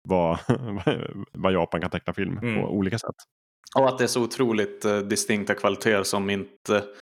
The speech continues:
Speaker 3: återfinns i västerländskt tecknad film
Speaker 1: Mm.
Speaker 3: och an-, animation.
Speaker 2: Mm.
Speaker 3: Eh, att de, de är så väsensskilda fastän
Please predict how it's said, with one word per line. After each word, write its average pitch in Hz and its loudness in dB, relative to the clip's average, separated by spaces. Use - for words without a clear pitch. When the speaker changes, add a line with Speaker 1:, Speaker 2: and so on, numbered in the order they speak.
Speaker 3:
återfinns 101 2
i 95 4
västerländskt 95 0
tecknad - 0
film 90 6
Speaker 1:
Mm. - -4
Speaker 3:
och 92 2
an-, 92 -2
animation. 92 -4
Speaker 2:
Mm. 101 -4
Speaker 3:
Eh, 98 -8
att 98 -4
de, 95 0
de 104 2
är 101 4
så 104 0
väsensskilda 104 2
fastän 90 -2